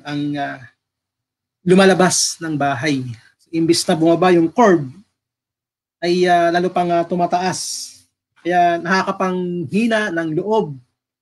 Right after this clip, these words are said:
na kahit anong gawin ng gobyerno natin ay, ah, marami pa rin talaga ang sumusuway.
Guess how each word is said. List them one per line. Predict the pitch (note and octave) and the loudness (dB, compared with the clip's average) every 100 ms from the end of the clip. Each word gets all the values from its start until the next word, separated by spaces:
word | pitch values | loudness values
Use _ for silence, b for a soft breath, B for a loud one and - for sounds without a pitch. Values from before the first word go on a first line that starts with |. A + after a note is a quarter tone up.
| _ _ _ _ | _ _ _ _
na | D#3 D#3 D3+ D#3 - | -8 -6 -6 -8 -6
kahit | F#3 F#3 | -6 -4
anong | F#3+ F#3 | -2 0
gawin | F3+ F#3+ | 4 4
ng | F3+ E3 | 4 0
gobyerno | D#3+ D3 F#3 F3+ F3 | -2 0 0 0 0
natin | D#3+ A3 E3+ D3 C#3+ D3 - | -2 -2 -2 -4 -4 -10 -8
ay, | E3+ E3 E3 | -2 0 0
ah, | D#3+ D3+ D3+ _ _ _ _ _ _ _ _ | -2 -6 -16 _ _ _ _ _ _ _ _
marami | F3+ F3 D#3+ | -4 -2 0
pa | E3 | -2
rin | D#3+ | -2
talaga | D#3 D3+ C#3+ C#3 | -2 -4 -4 -6
ang | C#3 C3+ | -6 -6
sumusuway. | C#3 C3 - C#3 C3 | -4 -4 -4 -6 -6